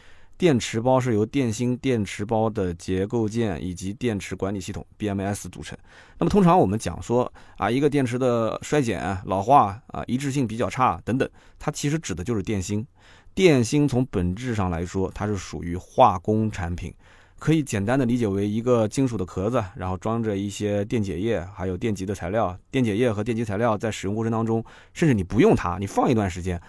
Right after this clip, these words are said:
它的性质也会发生变化。那么对于这样的一种产品，在用户使用的过程当中，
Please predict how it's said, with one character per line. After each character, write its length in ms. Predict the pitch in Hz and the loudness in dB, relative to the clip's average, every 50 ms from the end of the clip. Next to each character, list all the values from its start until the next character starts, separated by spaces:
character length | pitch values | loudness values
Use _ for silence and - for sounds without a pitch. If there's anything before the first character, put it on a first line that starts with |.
| - - _ | -20 -20 _
它 140 | - - 131 | -4 -2 -2
的 40 | 127 | -2
性 240 | - - 160 135 | 0 0 0 0
质 160 | 110 92 87 85 - | 0 0 -4 -8 -6
也 200 | 104 101 92 92 | -4 -4 -4 -2
会 160 | - 180 170 | 0 0 0
发 180 | 131 - 101 98 | 2 2 0 0
生 180 | 95 98 95 92 | 0 -2 -2 -2
变 180 | 101 98 90 | -2 -2 -4
化。 200 | 87 - 80 80 - - - - - - - - | -4 -4 -6 -8 -10 -16 -20 -20 -20 -20 -16 -6
那 100 | - 196 | -2 -2
么 80 | 202 208 | 0 0
对 120 | 220 226 | 0 0
于 80 | 196 214 | -2 -2
这 160 | 196 - 240 | 0 2 4
样 140 | 240 202 160 | 4 4 4
的 80 | 135 | 4
一 80 | 123 123 | 4 2
种 120 | 110 95 | 0 -2
产 220 | 90 - - 87 110 | -4 -4 -4 -2 -2
品， 140 | 104 92 - - - - - - - - - - | -2 -2 -4 -8 -16 -20 -20 -20 -20 -20 -18 -6
在 200 | - - 220 160 | 0 2 2 2
用 280 | 180 214 233 196 180 | 4 4 4 4 4
户 200 | 165 - 208 165 | 4 0 -2 -2
使 260 | 135 - - - 107 98 | -2 -2 -6 -6 -2 0
用 160 | 113 175 202 | 2 2 2
的 80 | 151 | 2
过 140 | 123 113 113 | 0 0 0
程 80 | 107 104 | 0 0
当 160 | 107 104 107 | 0 0 0
中， 200 | 107 107 107 127 | 0 -2 -4 -6